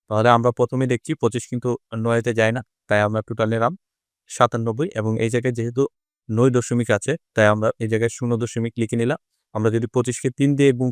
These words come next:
করি, তাহলে আমি টোটাল পাই পঁচাত্তর এবং সাতানব্বই থেকে পঁচাত্তর বিয়োগ করলে আমি টোটাল পাই বাইশ। এবং বাইশ সংখ্যাটি যেহেতু পঁচিশ থেকে ছোট, তাই আমরা উপর থেকে আরেকটি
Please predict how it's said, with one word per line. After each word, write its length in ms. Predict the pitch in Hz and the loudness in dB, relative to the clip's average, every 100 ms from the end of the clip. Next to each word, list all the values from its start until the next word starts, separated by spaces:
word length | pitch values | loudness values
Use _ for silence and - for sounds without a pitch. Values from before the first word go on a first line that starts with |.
| 123 | 0
করি, 140 | 127 170 | -2 -2
তাহলে 200 | 107 107 107 | -2 0 0
আমি 100 | 107 | -4
টোটাল 240 | 110 110 107 | -4 -4 0
পাই 100 | 135 165 | -2 -2
পঁচাত্তর 420 | 120 123 - 165 165 | -6 -6 -10 -10 -12
এবং 120 | 110 110 | -14 -12
সাতানব্বই 400 | - 117 127 127 | -8 -6 -8 -8
থেকে 200 | 127 131 160 | -8 -8 -6
পঁচাত্তর 340 | 117 113 - 113 | -4 -4 -4 -6
বিয়োগ 180 | 107 143 - | -4 -6 -2
করলে 180 | 113 156 | -2 -2
আমি 140 | - 107 | -4 -6
টোটাল 240 | 107 107 | -4 -4
পাই 160 | 101 107 - | -2 -2 0
বাইশ। 220 | 95 - - _ _ - | -2 -2 -14 _ _ -8
এবং 140 | 107 117 | -4 2
বাইশ 200 | 110 113 | 4 2
সংখ্যাটি 300 | - 135 139 131 | 0 -4 -2 -2
যেহেতু 200 | 131 135 131 | 0 0 0
পঁচিশ 200 | 127 123 | -2 -4
থেকে 160 | 139 131 - | -4 -4 -4
ছোট, 140 | 139 196 - | -2 -4 -4
তাই 140 | - 107 | 0 2
আমরা 200 | 110 107 117 | 2 0 -2
উপর 140 | 120 | -4
থেকে 180 | 117 117 | -4 0
আরেকটি 240 | 135 107 | 0 0